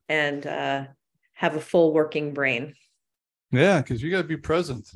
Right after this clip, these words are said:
Speaker 2: in, in the mo-, in, in the moment. And so I can appreciate you be-, finding a way to debrief yourself. I like the morning check-in. That was an interesting idea. So you just talk about whatever's going on today, just seeing how things are going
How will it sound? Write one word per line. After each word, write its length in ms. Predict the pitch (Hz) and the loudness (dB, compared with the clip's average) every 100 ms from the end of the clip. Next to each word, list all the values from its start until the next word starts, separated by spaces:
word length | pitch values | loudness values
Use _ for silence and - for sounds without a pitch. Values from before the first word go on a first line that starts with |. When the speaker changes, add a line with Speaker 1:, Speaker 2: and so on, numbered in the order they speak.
| 143 | -8
Speaker 2:
in, 180 | 131 | -8
in 220 | 135 127 123 | -8 -8 -4
the 60 | |
mo-, 200 | 127 147 | -4 -2
in, 240 | 139 120 143 | 0 0 0
in 140 | 135 | 2
the 60 | 131 | 2
moment. 500 | 135 135 110 107 110 | 4 2 0 -4 -6
And 200 | 110 107 | -6 -6
so 360 | - 110 110 - - - - _ - | -4 -2 -2 -4 -20 -20 -20 _ -8
I 100 | 107 | -4
can 140 | 127 | -2
appreciate 440 | 113 - 131 - 117 | -2 0 2 2 0
you 80 | |
be-, 160 | 113 127 | 2 0
finding 360 | - 127 120 113 | 2 6 8 8
a 60 | |
way 140 | 110 110 | 6 4
to 100 | 107 | 2
debrief 520 | 117 113 120 113 - | 2 4 4 4 2
yourself. 500 | 110 - 117 113 - - - | -2 4 6 6 0 -18 2
I 60 | 143 | 6
like 180 | 208 | 8
the 80 | 208 | 10
morning 320 | 185 185 175 156 | 10 12 10 8
check-in. 460 | 160 160 127 117 | 6 4 6 8
That 120 | 120 | 10
was 160 | 165 165 | 8 6
an 80 | 175 | 8
interesting 460 | 127 123 - 113 | 8 6 4 6
idea. 280 | 113 107 123 | 6 8 6
So 140 | 123 135 | 6 8
you 100 | 139 | 8
just 180 | 135 - | 6 6
talk 160 | 135 | 8
about 200 | 131 127 | 10 10
whatever's 300 | 123 131 131 | 10 10 8
going 200 | 123 135 | 8 8
on 140 | 131 127 | 10 10
today, 440 | 123 127 131 135 | 8 6 8 8
just 320 | 117 113 - | 6 2 -2
seeing 240 | - 127 120 | 2 6 8
how 140 | 120 | 8
things 240 | - 123 120 | 6 4 4
are 60 | |
going 400 | 117 127 127 127 | 6 8 10 8